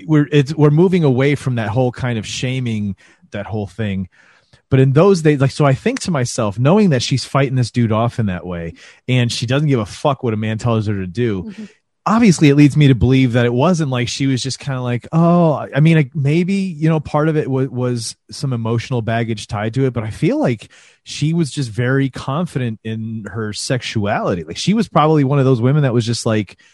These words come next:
Speaker 1: "She decided we're doing it now." You know what I
Speaker 2: Yeah.
Speaker 1: mean? And that dude's like, "All right, let's go." You know what I mean?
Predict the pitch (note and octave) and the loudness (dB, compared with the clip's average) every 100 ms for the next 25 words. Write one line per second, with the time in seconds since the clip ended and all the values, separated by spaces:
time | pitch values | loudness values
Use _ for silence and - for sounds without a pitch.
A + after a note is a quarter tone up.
0 | _ _ - - F#3 G3+ B2+ C3 A2 G2+ | _ _ -6 2 4 4 4 2 2 0
1 | F#2 G2+ F2 F#2+ F2 F2 F2 D2+ - - | -4 -6 -6 -6 -8 -8 -10 -12 -16 -8
2 | A2 A#2+ B2 D3+ C3 C3 C#3 D3 B2+ A2 | -2 0 4 4 4 4 4 4 4 0
3 | - F#2+ E3+ G#3 G3+ G3+ G#3 F3+ G3+ C4 | -4 -4 -2 -2 -4 -4 -6 -2 0 0
4 | B2+ G#2+ A#2+ C3 D3 D3+ E3+ G#3 | -2 -12 -12 -10 -8 -6 -6 -6